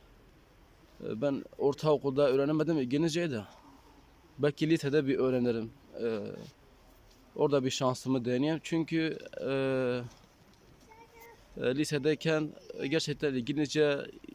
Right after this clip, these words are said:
iyi öğrenmek istiyordum. Çünkü küçük yaşlar, benim daha önceki videolarımı izleyen arkadaşlar bilir.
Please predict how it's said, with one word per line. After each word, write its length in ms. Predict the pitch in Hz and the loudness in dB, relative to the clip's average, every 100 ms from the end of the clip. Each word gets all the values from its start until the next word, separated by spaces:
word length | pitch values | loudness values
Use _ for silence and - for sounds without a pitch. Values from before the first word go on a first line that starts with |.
| - - | -20 -6
iyi 220 | 147 156 | -2 2
öğrenmek 400 | 131 131 143 147 | 2 2 2 0
istiyordum. 360 | - 151 139 113 | -2 -2 -2 -2
Çünkü 280 | - 135 135 | -6 -6 -6
küçük 360 | 139 - 139 139 | -8 -8 -4 0
yaşlar, 340 | 127 131 120 | 0 0 0
benim 240 | 139 139 | 0 2
daha 240 | 117 123 135 | 2 2 0
önceki 380 | 123 127 143 120 | -2 -2 -4 0
videolarımı 460 | 135 131 127 139 | 2 2 2 2
izleyen 240 | 131 143 131 | 2 2 0
arkadaşlar 520 | 113 117 120 156 156 | 0 -2 -2 -2 -2
bilir. 180 | 175 | -4